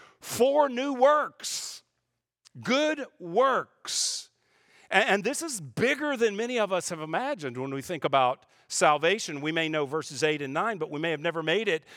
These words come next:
down to verse ten. We've been reading about God's purpose and plan throughout this book. And, and now we're finding out that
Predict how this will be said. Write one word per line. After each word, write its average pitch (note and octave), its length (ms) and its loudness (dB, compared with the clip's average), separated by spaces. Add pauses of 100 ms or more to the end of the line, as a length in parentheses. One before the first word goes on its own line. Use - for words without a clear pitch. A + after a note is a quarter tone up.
(160)
down F#3 440 2
to F3 340 -2
verse D3+ 520 -2
ten. F#3 480 -4 (340)
We've A#3 220 -2
been B3 200 -2
reading A3+ 380 0
about D#3+ 260 4
God's E3+ 320 2
purpose F3 580 -4
and C3+ 220 -4
plan D3+ 460 -2
throughout B2+ 380 -2
this C3+ 180 -4
book. B2+ 420 -2 (400)
And, D#3+ 220 2
and F3+ 180 0
now G3 220 2
we're C#4 160 -2
finding F3+ 460 0
out D3+ 320 4
that C#3 260 4